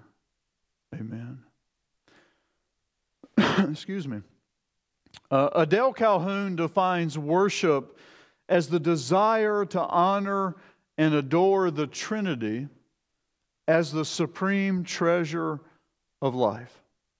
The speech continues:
Worship happens, she says, whenever we intentionally cherish God and value him above all else in life.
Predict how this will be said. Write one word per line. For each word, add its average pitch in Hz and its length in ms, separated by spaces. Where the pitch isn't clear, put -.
Worship 208 460
happens, 196 460
she 196 200
says, 190 480
whenever 190 560
we 180 240
intentionally 180 880
cherish 202 640
God 156 540
and 147 280
value 175 580
him 131 640
above 147 360
all 170 380
else 156 640
in 135 180
life. 117 480